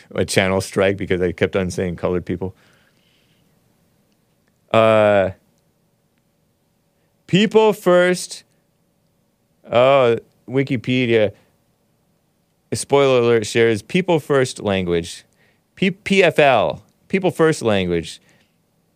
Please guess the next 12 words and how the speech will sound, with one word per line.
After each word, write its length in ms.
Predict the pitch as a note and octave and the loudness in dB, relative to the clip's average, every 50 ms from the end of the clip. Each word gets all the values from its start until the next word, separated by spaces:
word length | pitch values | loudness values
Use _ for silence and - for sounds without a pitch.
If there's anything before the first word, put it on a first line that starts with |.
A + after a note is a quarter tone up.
| _ _ _ _ | _ _ _ _
or 140 | - A#2 G#2+ | 0 0 0
person 420 | - - F3+ F3+ F3+ - E3+ D3+ | 2 0 0 0 0 -2 -4 -6
first 320 | C#3 - D#3 C#3+ D3 - - | -2 0 0 0 0 -2 -2
language, 320 | A2+ G#2+ G#2 G#2 G2+ G2 | -2 0 0 0 -2 -2
is 100 | G#2+ G#2 | -2 -4
a 60 | G#2+ | -4
type 240 | G2+ - D#3 D#3 D#3 | -2 -2 -2 -2 -2
of 140 | C3+ G#2 G#2 | -4 -6 -4
linguistic 600 | A2+ A#2+ B2+ B2 A#2+ D3+ E3+ E3 - E3+ - - | -2 -2 -2 0 -2 -2 -2 -2 -4 -8 -8 -6
prescription 640 | - C#3+ A#2+ - - E3 E3 D#3+ - - G#2+ F#2 F#2+ | -6 -4 -4 -2 -2 -2 -2 -2 -2 -4 -4 -2 0
which 260 | F#2+ G2+ G2 - - | -2 -2 -4 -6 -10
pu-, 160 | - - - | -10 -10 -10